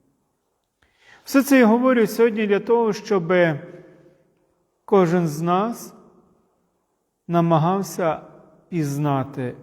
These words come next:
себе. Чому в мене в житті виникають конфлікти? Чому люди конфліктують з іншими?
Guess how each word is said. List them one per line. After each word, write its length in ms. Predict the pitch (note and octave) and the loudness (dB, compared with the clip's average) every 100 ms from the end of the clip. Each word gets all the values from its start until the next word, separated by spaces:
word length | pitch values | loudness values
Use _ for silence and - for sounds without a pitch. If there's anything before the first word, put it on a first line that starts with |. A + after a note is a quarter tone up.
| - | -20
себе. 640 | - - F3+ D3 B2 G2+ F#2 - _ _ _ _ _ _ _ _ _ _ _ _ _ _ _ _ _ _ _ _ _ _ _ _ _ _ _ _ _ _ _ | -20 -12 -8 -8 -8 -10 -14 -20 _ _ _ _ _ _ _ _ _ _ _ _ _ _ _ _ _ _ _ _ _ _ _ _ _ _ _ _ _ _ _
Чому 400 | - C#4+ F4 G4 | -2 0 4 4
в 40 | G#3+ | 4
мене 460 | F#3+ A3 G3 F3 | 2 2 0 -2
в 40 | D3 | -2
житті 720 | B2+ D#3 - A3 A3+ G3+ - - - - _ _ _ _ _ _ _ - | -4 -6 -4 -4 -2 -2 -4 -16 -20 -20 _ _ _ _ _ _ _ -6
виникають 800 | D3+ D#3+ D#3 D#3 D#3+ D#3 D3+ | -2 0 -2 0 2 2 0
конфлікти? 880 | - D#3 C#3 - C3 B2 A#2 - - _ _ _ _ _ _ _ _ _ _ - | -6 -10 -10 -10 -10 -10 -10 -20 -20 _ _ _ _ _ _ _ _ _ _ -6
Чому 800 | - G3+ G#3 B3 A#3 F3+ - - - - - | 2 4 6 6 6 4 -2 -16 -20 -20 -10
люди 720 | F3 F3 C4+ D4+ F#3+ E3+ E3 G3 A3 - - - - _ | -2 2 4 4 2 0 0 -4 -8 -16 -20 -20 -20 _
конфліктують 840 | - G3+ F3 F3+ F3+ F#3 G#3 G3 E3 | -2 0 0 0 -2 0 0 2 0
з 120 | C3+ | 0
іншими? 640 | E3 D#3 C#3 - C3+ B2+ | 0 0 -4 -8 -12 -12